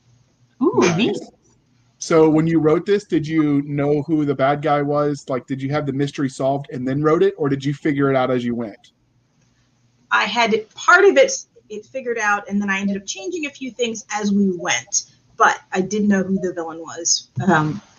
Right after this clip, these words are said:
Speaker 3: uh, 'cause I, I wrote the beginning and, like, probably the first ten thousand words, and then I actually wrote the end, and then I went back to figure out how I got there.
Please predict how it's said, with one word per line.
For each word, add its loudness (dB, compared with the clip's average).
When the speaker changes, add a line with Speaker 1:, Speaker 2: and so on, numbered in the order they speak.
Speaker 3:
uh, 4
'cause 4
I, 8
I 6
wrote 6
the 2
beginning 2
and, -2
like, -4
probably 4
the 6
first -2
ten -2
thousand 0
words, 2
and 0
then 2
I 2
actually -2
wrote 0
the -4
end, -10
and -6
then 4
I 2
went 0
back -4
to -20
figure -2
out -6
how -4
I -4
got -14
there. -20